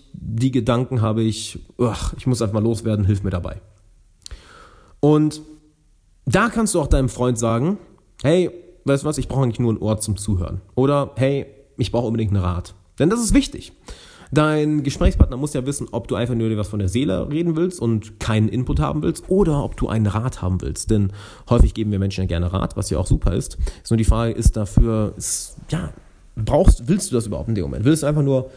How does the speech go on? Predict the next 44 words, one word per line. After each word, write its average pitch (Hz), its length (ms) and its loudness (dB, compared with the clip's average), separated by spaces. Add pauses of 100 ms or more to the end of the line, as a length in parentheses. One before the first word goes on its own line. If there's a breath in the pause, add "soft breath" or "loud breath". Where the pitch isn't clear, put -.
(180 loud breath)
was 101 160 -4
loswerden 170 460 2
und 127 120 0
darüber 107 280 0
reden 143 260 0
oder 117 380 0
wirklich 101 400 -4 (400 loud breath)
einen 104 180 2
Rat 101 260 -2
bekommen? - 280 -8
Also 107 200 0
setz 110 280 -2
da 101 100 -2
auch 110 80 -4
immer 113 160 -2
den 107 120 -2
Frame 113 340 -2
richtig. - 440 -10 (120)
So - 120 -10
sagst, 101 200 0
„Hey, 151 180 -2
pass 113 160 -6
auf, 127 140 0
ich 110 80 -6
brauche 107 160 0
nur 104 120 0
ein 95 60 0
Ohr“, 123 220 -2
oder 104 120 0
„Hey, 110 120 0
pass 104 160 -6
auf, 104 140 -2
ich 101 100 -14
will 101 80 -2
am 92 80 -2
Ende 92 180 -2
auch - 60 -12
einen 92 80 -4
Rat 90 240 -6
haben.“ - 160 -6 (960)
Und - 140 6
dann 214 200 2 (800 loud breath)
telefoniert 190 480 4
miteinander. 101 460 -4